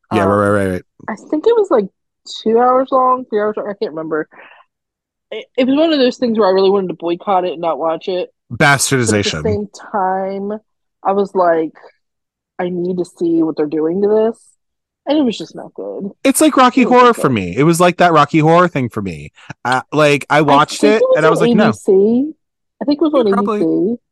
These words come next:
Speaker 1: Oh, girl.
Speaker 2: And, I mean, 'cause, you know, I hate to, uh, remakes just shouldn't be really done a, a lot of times. And people
Speaker 1: I
Speaker 2: just
Speaker 1: get
Speaker 2: expect
Speaker 1: that.
Speaker 2: the same
Speaker 1: There,
Speaker 2: old stuff.
Speaker 1: there's only so many movies that I think could be remade where the remake's actually decent,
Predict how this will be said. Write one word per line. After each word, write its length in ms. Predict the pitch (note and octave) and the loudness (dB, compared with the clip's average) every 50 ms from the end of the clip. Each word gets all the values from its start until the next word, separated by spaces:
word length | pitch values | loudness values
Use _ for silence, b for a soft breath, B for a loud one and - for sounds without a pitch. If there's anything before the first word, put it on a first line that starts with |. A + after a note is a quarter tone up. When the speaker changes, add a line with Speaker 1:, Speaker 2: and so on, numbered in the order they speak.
| _ _ - | _ _ -14
Speaker 1:
Oh, 200 | G2 F2 E2 D#2 _ | -12 -12 -12 -14 _
girl. 260 | - - D3+ D3 D3 - | -20 -18 -16 -10 -4 -2
Speaker 2:
And, 440 | A#3+ A#3 A#3 A#3 A3+ A3 A3 G#3+ - - | 0 2 2 0 0 0 -2 -4 -6 -4
I 100 | - C4 C#4 | -4 -2 -2
mean, 260 | C#4+ C#4+ C#4 C#4 C4 | -2 -2 -4 -4 -6
'cause, 220 | - - D4 C#4+ | -2 -4 -2 -2
you 60 | F4 E4+ | 0 -2
know, 180 | F4+ E4+ F4 D#4+ D#4 | -2 0 0 0 -2
I 40 | C4+ | 0
hate 160 | D#4 G4 - | -2 -2 -2
to, 60 | G4+ | -4
uh, 1040 | B3+ B3 C4 B3+ C4 A#3+ A#3 A#3 - A3 A#3 B3 B3+ B3 A#3 - - _ _ - D4 | -6 -8 -12 -10 -10 -10 -10 -10 -10 -10 -10 -8 -8 -8 -10 -12 -12 _ _ 0 2
remakes 400 | E4 F#4 G#4 G#4+ G#4 E4+ - - | 2 4 2 2 -2 -2 -6 -12
just 240 | - B3 - - - | -14 -12 -12 -8 -8
shouldn't 220 | G3 D3 F3+ E3+ | -8 -6 -6 -8
be 80 | E3+ E3 | -8 -8
really 260 | D3+ D#3 E3 E3 D#3+ | -6 -4 -2 -2 -2
done 360 | D#3+ F3 D#3+ D3+ D3 D#3+ E3 D#3+ | -2 -2 -2 -2 -4 -6 -6 -4
a, 40 | D#3+ E3 | -4 -4
a 200 | D#3 C3 F3 E3+ | -4 -4 -4 0
lot 160 | E3+ D#3+ E3 | 0 0 0
of 100 | E3 D#3+ | -2 -6
times. 440 | _ F#3 E3 D#3+ D#3+ D#3+ E3 E3 _ _ _ _ _ _ _ _ _ _ _ - | _ -8 -8 -8 -8 -12 -14 -16 _ _ _ _ _ _ _ _ _ _ _ -4
And 460 | E3+ E3 D#3+ D#3 D3+ D3 B2+ - - _ | -4 -2 -2 -4 -6 -10 -14 -18 -20 _
people 240 | - F#3+ F#3 F3 F3 D#3 | -8 -8 -6 -4 0 2
Speaker 1:
I 120 | F3+ G#3 | 2 2
Speaker 2:
just 80 | G3+ E3+ | 2 2
Speaker 1:
get 80 | D#3+ C#3 E3 | 2 2 2
Speaker 2:
expect 60 | E3 | 2
Speaker 1:
that. 220 | B2+ G#2+ G#2 G#2 A2 | 2 2 2 0 -2
Speaker 2:
the 40 | - | -2
same 80 | - F3+ | 0 2
Speaker 1:
There, 160 | F3 F#3+ G3 | 4 4 4
Speaker 2:
old 100 | G3+ G3 - | 4 2 0
stuff. 100 | - F#3+ | 0 2
Speaker 1:
there's 300 | F#3+ G3 G3 F#3+ F3 G3 | 4 4 4 4 4 4
only 180 | G#3 A3 A#3+ | 4 4 4
so 380 | A3 - - - F#3 F3+ F#3 F3+ | 2 2 2 2 2 2 4 2
many 320 | E3+ E3 D#3 D#3 D3 C#3+ | 2 2 2 2 2 2
movies 580 | C#3 C3+ C3+ C3+ C3+ B2+ B2+ A#2 A2+ A2 G#2+ G2 | 2 2 2 2 2 2 0 0 0 -2 -2 -2
that 100 | A#2+ A2 | -4 -2
I 100 | G#2+ G#2+ G#2+ | -2 -4 -4
think 300 | - - B2 A2+ G#2+ - | -2 -4 -4 -4 -6 -6
could 80 | B2 | -4
be 120 | A#2+ A#2+ A#2 | -4 -2 -2
remade 420 | A2+ A2 G#2+ A2 G#2+ G#2 G#2 G#2 | -2 -4 -4 -4 -4 -4 -4 -4
where 220 | G2+ G#2 G2+ G2+ G#2 | -4 -4 -4 -2 -4
the 80 | G#2 | -4
remake's 340 | G#2+ A2+ A2+ A2 A2 G#2 - A#2 | -4 -4 -4 -4 -6 -6 -6 -8
actually 280 | A2 - - G#2+ F#2+ | -8 -8 -10 -14 -14
decent, 680 | F2 G#2 G#2 G#2+ - - - F3+ F#3 F#3 F#3+ F#3+ - | -12 -12 -10 -8 -6 0 0 2 2 2 0 -4 -8